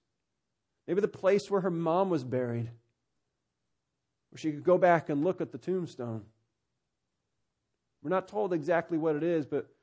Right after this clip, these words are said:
we know that when she was called out, instead of going all the way, she looked back. The scripture says that as a result, she never made it,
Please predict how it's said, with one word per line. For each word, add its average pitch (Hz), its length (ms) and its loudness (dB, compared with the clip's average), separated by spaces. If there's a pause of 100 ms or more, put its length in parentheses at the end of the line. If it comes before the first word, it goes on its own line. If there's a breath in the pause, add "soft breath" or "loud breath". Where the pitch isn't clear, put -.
(240)
we 139 100 -6
know 160 240 0
that 139 160 0
when 143 180 -4
she 156 220 -8
was 147 100 -4
called 151 360 -2
out, 156 380 -2 (1700)
instead 120 320 -10
of 131 80 -8
going 135 160 -4
all 131 120 -2
the 127 60 -6
way, 127 160 -2
she 120 160 -12
looked 113 220 -12
back. 101 260 -12 (2750)
The 113 60 -20
scripture - 320 -6
says 151 280 -4
that 147 120 0
as 147 180 2
a - 20 -6
result, 139 340 -2
she - 140 -10
never 135 340 -4
made 131 300 -2
it, 95 180 -10